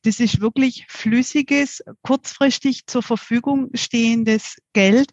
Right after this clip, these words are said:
das ich in den Immobilienkauf mit einbringen kann. Das versteht man unter Eigenkapital.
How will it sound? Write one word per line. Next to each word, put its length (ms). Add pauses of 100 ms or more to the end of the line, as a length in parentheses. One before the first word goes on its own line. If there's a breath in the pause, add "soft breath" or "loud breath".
das 160
ich 260
in 200
den 160
Immobilienkauf 1000
mit 220
einbringen 680
kann. 300
Das 160
versteht 420
man 120
unter 160
Eigenkapital. 1000